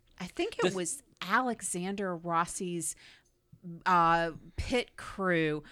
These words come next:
Speaker 1: when we were down on the grid. One of 'em, you were taking a photo, and the guy actually stopped so you could take a photo. And I looked over
Speaker 2: Well, we're
Speaker 1: at him.
Speaker 2: shooting video.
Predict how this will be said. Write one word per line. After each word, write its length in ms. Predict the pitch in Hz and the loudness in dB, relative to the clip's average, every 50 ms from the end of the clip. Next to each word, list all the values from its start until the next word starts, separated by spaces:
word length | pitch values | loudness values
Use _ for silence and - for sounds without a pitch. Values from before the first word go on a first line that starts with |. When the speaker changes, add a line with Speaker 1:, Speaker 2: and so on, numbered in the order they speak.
| - _ - | -18 _ -6
Speaker 1:
when 100 | 196 185 | -4 -2
we 100 | 190 208 | 0 0
were 80 | 202 196 | 0 0
down 200 | 190 196 190 185 | 0 0 0 0
on 80 | 180 170 | -2 -2
the 60 | 165 156 | -4 -6
grid. 520 | 147 175 170 180 190 196 180 175 165 156 | -8 -4 0 4 4 4 4 4 2 0
One 200 | 156 165 180 185 | 0 0 2 4
of 180 | 196 196 190 185 | 4 4 4 2
'em, 240 | 180 160 160 156 - | 0 -2 -4 -6 -6
you 180 | 175 196 214 226 | -4 -2 -2 0
were 80 | 214 | 0
taking 400 | 202 - 220 208 - - 185 170 | 0 0 0 -2 -2 -2 -4 -6
a 40 | 160 | -6
photo, 560 | 156 - - 185 190 202 196 185 170 165 160 | -4 0 2 2 4 4 6 6 4 4 4
and 160 | - 170 165 170 | 0 -2 -4 -2
the 40 | |
guy 200 | 160 190 185 196 | 2 4 4 4
actually 380 | 202 190 185 180 - - 196 170 | 4 4 0 0 -2 -6 -6 -6
stopped 380 | - - - 190 180 175 - - | -4 0 2 4 4 4 2 -2
so 120 | - 180 | -6 -6
you 100 | 170 170 | -6 -6
could 140 | - - - | -8 -10 -8
take 200 | - 190 165 - | -8 -6 -6 -8
a 60 | 165 | -8
photo. 440 | - - 185 180 180 185 170 160 156 - - - - - | -6 -4 -2 0 2 2 2 0 -2 -4 -10 -16 -8 -2
And 160 | - 185 185 202 | 2 4 6 6
I 120 | 196 208 | 6 6
looked 180 | 214 208 - - | 4 2 0 2
over 120 | 208 202 - | 2 4 6
Speaker 2:
Well, 80 | 202 | 6
we're 60 | 185 185 | 6 6
Speaker 1:
at 60 | 185 | 6
him. 40 | 180 | 4
Speaker 2:
shooting 220 | 185 170 139 127 | 4 2 2 2
video. 480 | 104 123 147 131 107 95 80 - - | 2 0 0 2 0 -4 -6 -8 -12